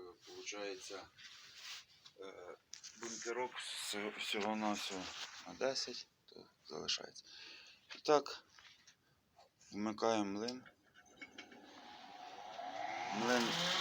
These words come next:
працює не дуже шумно, без вібрацій, без нічого.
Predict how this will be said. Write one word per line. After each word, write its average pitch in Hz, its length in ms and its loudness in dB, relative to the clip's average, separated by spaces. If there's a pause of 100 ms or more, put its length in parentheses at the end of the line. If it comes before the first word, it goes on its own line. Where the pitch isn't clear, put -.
(160)
працює 117 420 12
не 117 240 8
дуже 123 260 12
шумно, 127 420 12 (220)
без 117 460 12 (220)
вібрацій, 127 600 12 (1200)
без 110 180 12 (160)
нічого. 123 400 10